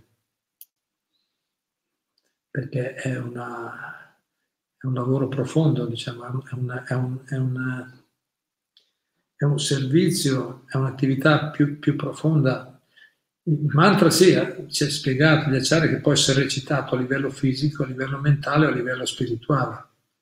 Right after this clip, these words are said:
ma noi vogliamo arrivare a quello spirituale, quindi la recitazione, l'importante è, è dare, è dare, la cosa più importante è dare importanza, appunto, è dare priorità alla,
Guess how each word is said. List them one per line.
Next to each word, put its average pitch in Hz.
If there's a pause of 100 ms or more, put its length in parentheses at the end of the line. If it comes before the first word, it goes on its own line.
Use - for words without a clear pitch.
(320)
ma 123
noi 143
vogliamo 135
arrivare 127
a -
quello 123
spirituale, 127 (720)
quindi 131
la 127
recitazione, 139
l'importante 139
è, - (1200)
è -
dare, 139
è 123
dare, 135 (140)
la -
cosa 143
più 147
importante 147
è 151
dare 131
importanza, 131
appunto, 120
è -
dare 127 (500)
priorità 143 (580)
alla, 123